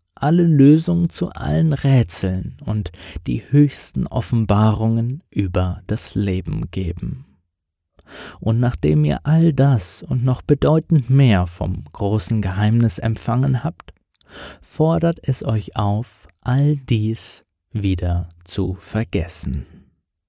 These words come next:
Wenn ihr dieser Aufforderung nicht nachkommt, bleibt euch ein gewisser Prozentsatz von dem, was euch mitgeteilt wurde, erhalten,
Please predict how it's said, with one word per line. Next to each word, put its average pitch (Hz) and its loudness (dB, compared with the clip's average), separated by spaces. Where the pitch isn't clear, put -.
Wenn 90 0
ihr 95 4
dieser 98 -2
Aufforderung 117 0
nicht 170 4
nachkommt, 101 -2
bleibt 131 -4
euch 165 0
ein 147 2
gewisser 139 2
Prozentsatz 131 0
von 104 -2
dem, 107 0
was - -8
euch 87 -8
mitgeteilt - -4
wurde, 98 -2
erhalten, - -8